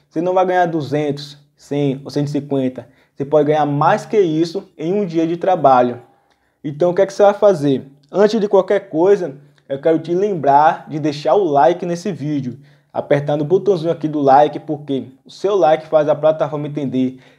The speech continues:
que esse vídeo foi relevante e indica esse vídeo para mais pessoas, né?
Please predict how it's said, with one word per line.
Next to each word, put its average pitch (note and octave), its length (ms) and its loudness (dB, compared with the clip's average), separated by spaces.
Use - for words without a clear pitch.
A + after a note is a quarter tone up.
que - 120 0
esse G3+ 260 4
vídeo D#3 320 -4
foi D3 160 -2
relevante D3 760 -2
e A3+ 140 -2
indica G#3 320 -2
esse G#3+ 180 -2
vídeo F#3 260 -2
para G3 220 4
mais F#3 220 0
pessoas, D#3+ 560 0
né? C#3+ 200 -8